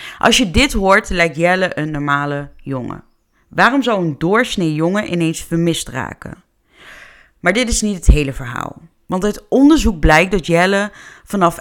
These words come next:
eind tweeduizend twaalf een garagebox huurde. Dit deed hij niet op zijn eigen naam, maar op, eh, naam van zijn zus.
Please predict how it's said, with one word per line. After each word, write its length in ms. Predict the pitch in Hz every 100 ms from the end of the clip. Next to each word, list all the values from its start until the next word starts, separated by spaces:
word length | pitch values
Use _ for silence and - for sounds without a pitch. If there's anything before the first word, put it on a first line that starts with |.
| -
eind 300 | 190 226 254
tweeduizend 480 | 220 180 170 156 156
twaalf 500 | - 175 190 196 -
een 120 | 170
garagebox 800 | 147 151 139 131 147 127 120 -
huurde. 440 | 139 135 127 - - _ _ _ _
Dit 140 | 170 156
deed 160 | 190
hij 100 | 180
niet 160 | 175 180
op 120 | 175
zijn 180 | - 156
eigen 400 | - 151 185 -
naam, 380 | 196 170 190 269 - - -
maar 240 | 170 -
op, 320 | 175 170 -
eh, 240 | - 165 151
naam 420 | 156 156 156 156
van 180 | 151 147
zijn 240 | 139 135
zus. 600 | - 143 170 254 - -